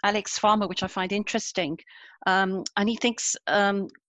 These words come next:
whether it's, there's any kind of difference, probably from the stats as well that, uh, that I have and which we're still analysing, but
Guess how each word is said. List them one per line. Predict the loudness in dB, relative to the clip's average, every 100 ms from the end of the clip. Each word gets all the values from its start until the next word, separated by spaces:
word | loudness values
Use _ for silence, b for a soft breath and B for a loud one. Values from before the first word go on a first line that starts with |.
| _
whether | 2 4 4
it's, | 2 0 -4 -4
there's | 2 4
any | 4
kind | 4 2
of | 2
difference, | 0 0 2 0 0 -4
probably | 2 2 2
from | 0
the | 0
stats | 0 2 2 0 -6
as | -2
well | 4 4 4
that, | 0 -4 -2
uh, | -2 -4 b b b
that | 0
I | 0
have | 2 0
and | 0
which | -2 -4
we're |
still | -4 -2 -2 0
analysing, | 2 2 0 0 -2
but | -6